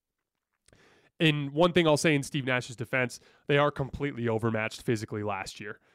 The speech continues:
That will be different this year, so maybe it'll be a better gauge of what he's capable of. Lots of new defensive players. Like I said, Ben Simmons, one of the best defensive players in the league.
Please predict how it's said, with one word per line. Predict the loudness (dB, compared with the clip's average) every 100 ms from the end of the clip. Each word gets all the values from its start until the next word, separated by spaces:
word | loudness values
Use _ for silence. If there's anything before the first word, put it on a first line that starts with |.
| _ -4
That | 0 0 -2
will | -6
be | -4
different | 0 0 0 -2
this | -4 -6
year, | -6 -6
so | -6
maybe | -6 -4 -4
it'll | -4
be | -4
a |
better | -2 -4 -4
gauge | -8 -8 -8
of | -12
what | -12
he's | -14
capable | -14 -16 -14 -16
of. | -16 _ _ _ _ _
Lots | 2 2 2
of | 0
new | 4 4
defensive | 2 0 -2 -4 -4
players. | -2 -2 -4
Like | -6
I | -4
said, | -6 -2
Ben | -2
Simmons, | 0 0 0 0
one | -2
of |
the | 0
best | -2 -2
defensive | -4 -4 -6
players | -2 0 0 -4 -8
in | -12
the | -8
league. | -2 0 -2